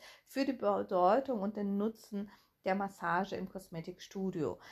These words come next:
Falls du Interesse hast an weiteren Informationen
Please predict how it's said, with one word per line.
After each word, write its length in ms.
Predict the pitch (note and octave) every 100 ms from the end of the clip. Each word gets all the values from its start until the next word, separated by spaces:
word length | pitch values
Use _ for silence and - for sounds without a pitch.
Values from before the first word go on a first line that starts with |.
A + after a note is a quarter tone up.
| -
Falls 480 | - G#3 C#4 G#4 -
du 80 | F4
Interesse 720 | E4+ E4 D4 D4 - C#4 A3
hast 260 | G3 G3
an 160 | - G3+
weiteren 460 | F3 G3 - A#3+ A3
Informationen 1120 | G#3 - A3+ A3 A3 - B3 C4+ C4 E3